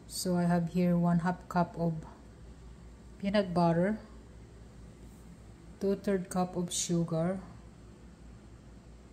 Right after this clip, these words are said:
eight ounce of whipped cream, and eight ounce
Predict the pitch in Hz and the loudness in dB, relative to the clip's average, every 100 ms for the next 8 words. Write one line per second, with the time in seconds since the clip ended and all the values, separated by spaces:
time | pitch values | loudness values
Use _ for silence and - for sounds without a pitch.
0 | - - - - - - 190 - - 175 | -20 -18 -20 -20 -16 -4 -4 -4 -4 0
1 | 185 185 185 190 196 190 - - 170 175 | 2 2 0 -2 -2 -4 -6 -4 -2 0
2 | 175 175 175 170 - - - - 170 185 | 2 2 0 -2 -12 -18 -18 -8 -2 -2
3 | 180 - 180 180 202 240 - - - - | -2 -2 2 4 2 0 -4 -18 -20 -12
4 | 180 170 170 170 165 165 165 160 - - | -4 0 2 2 0 -2 -4 -8 -12 -20
5 | - - - - - - - - - - | -20 -20 -20 -20 -20 -20 -2 -2 -2 -16
6 | - - - - - - 190 180 180 - | -20 -20 -20 -20 -20 -12 0 0 0 -2
7 | 175 175 175 | 0 0 -2